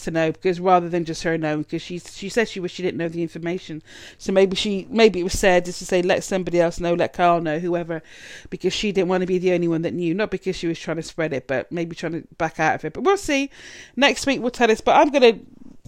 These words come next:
uncharacteristically skip past this whole episode because it really wasn't interesting. To me, the one best thing that I did like about it was the way Erika Jayne looked on that final dinner.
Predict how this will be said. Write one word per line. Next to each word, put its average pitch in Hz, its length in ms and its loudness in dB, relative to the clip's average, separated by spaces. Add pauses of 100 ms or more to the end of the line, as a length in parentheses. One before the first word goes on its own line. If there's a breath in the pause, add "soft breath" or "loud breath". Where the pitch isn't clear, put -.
(180)
uncharacteristically 247 1040 4
skip - 500 -2
past 214 300 4
this 208 160 -6
whole 208 200 2
episode 190 440 -4
because 170 340 -6 (420 loud breath)
it 117 120 -4
really 240 420 0
wasn't 202 380 -2
interesting. 175 500 -4 (280)
To 285 100 -2
me, 339 200 2
the 254 120 4
one 254 460 2
best 294 300 6
thing 277 140 0
that 233 100 0
I 240 60 4
did 262 220 -2
like 240 220 4
about 202 260 4
it 175 60 -4
was 214 200 -2 (380 loud breath)
the 233 100 4
way 247 360 6
Erika 233 420 4
Jayne 220 480 4
looked - 340 0
on 196 200 -2
that 185 180 0
final 185 340 0
dinner. 175 400 -2